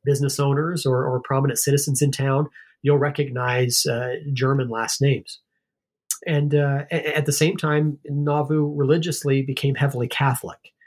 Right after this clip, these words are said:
Part of that was the German immigration. Part of that also was a, a Catholic school that was erected there. Um, a group of Catholic sisters, known as the Sisters of Saint Benedict, um, set up a school there, uh, Saint Mary's Academy, which operated for almost a hundred years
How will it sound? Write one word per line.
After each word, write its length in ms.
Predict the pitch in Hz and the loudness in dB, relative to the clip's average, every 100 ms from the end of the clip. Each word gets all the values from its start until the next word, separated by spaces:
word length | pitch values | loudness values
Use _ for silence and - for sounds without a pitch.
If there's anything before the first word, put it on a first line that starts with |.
| _ _ _ - | _ _ _ -4
Part 140 | 139 | -2
of 40 | 135 | 0
that 180 | 151 | 0
was 220 | 165 143 151 | 0 0 -2
the 80 | |
German 320 | 139 139 139 131 | 0 2 2 0
immigration. 600 | 131 123 123 - 175 - | -2 -2 0 0 0 -4
Part 240 | - 151 151 | -4 0 0
of 60 | |
that 180 | 143 139 | 0 0
also 340 | 143 143 160 | -2 -2 0
was 380 | 139 131 131 127 | 2 2 0 0
a, 260 | 131 123 127 | -2 0 -2
a 100 | 127 | -2
Catholic 440 | - 151 139 123 | 2 2 2 -2
school 400 | - - 165 165 139 | -4 -2 0 0 0
that 120 | 143 | -4
was 160 | 127 | -2
erected 420 | 127 131 127 131 120 | 2 2 2 -2 0
there. 300 | 123 127 - - _ _ _ 143 | 0 0 -4 -20 _ _ _ 0
Um, 240 | 135 135 | 2 2
a 260 | - 143 127 | 0 -2 2
group 240 | 143 147 | 2 2
of 120 | 131 | -2
Catholic 420 | - 143 139 139 | 0 -2 0 -2
sisters, 680 | - - - - 151 160 - | -2 -2 -2 -2 0 0 -2
known 240 | 143 139 143 | -2 2 0
as 120 | 135 | 0
the 60 | |
Sisters 420 | - 147 - 135 117 | -2 -2 0 -2 0
of 80 | |
Saint 280 | - 147 135 | 0 2 2
Benedict, 580 | 131 143 135 120 127 - _ _ _ _ - | 0 2 2 0 -6 -14 _ _ _ _ -2
um, 220 | 143 131 | 0 0
set 200 | 127 160 | 0 2
up 120 | 156 131 | 0 -2
a 40 | |
school 460 | - - 185 156 113 | -4 -2 4 4 2
there, 320 | 107 101 - 180 | -4 -8 -12 -12
uh, 340 | 123 123 123 139 - | -10 -8 -10 -10 -2
Saint 300 | - 139 135 | 2 2 2
Mary's 340 | 135 131 127 | 2 2 0
Academy, 600 | 113 - 165 143 101 101 _ _ _ - | -6 -2 0 0 -2 -14 _ _ _ -2
which 140 | 135 | 0
operated 420 | 220 226 226 202 | 0 2 2 2
for 120 | - - | -4 -2
almost 340 | 214 294 - | 0 0 -2
a 60 | - | 0
hundred 320 | 170 143 117 | 0 0 0
years 400 | 147 104 - | 0 0 -6